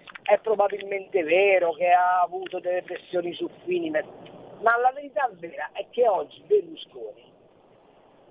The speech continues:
non è in grado di condizionare il governo. Berlusconi oggi sta facendo una sua battaglia personale.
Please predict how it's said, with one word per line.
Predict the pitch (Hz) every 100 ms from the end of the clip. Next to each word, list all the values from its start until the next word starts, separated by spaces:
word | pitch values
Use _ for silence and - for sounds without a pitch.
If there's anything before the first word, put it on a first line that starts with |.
| _ - -
non | 202 196 208
è | 214
in | 185 175
grado | 165 170 165 143 160 - _ _ _ _
di | 190 -
condizionare | 180 170 165 - - 165 165 151
il | 135
governo. | 135 131 123 113 - - - - - - - -
Berlusconi | 180 190 202 - 269 202
oggi | 226 214 151 -
sta | 214 -
facendo | 196 - 226 190 156
una | 160 170 175
sua | - 277 262 160
battaglia | 151 143 _ 156 143 135
personale. | 127 135 - 143 135 120 113 113